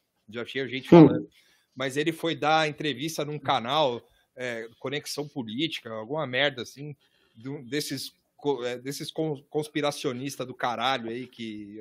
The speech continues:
Speaker 1: antes ficava decorando itinerário de busão, é,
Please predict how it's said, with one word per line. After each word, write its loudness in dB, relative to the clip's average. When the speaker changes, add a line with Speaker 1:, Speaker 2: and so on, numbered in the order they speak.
Speaker 1:
antes -12
ficava -6
decorando -8
itinerário -4
de -8
busão, -6
é, -2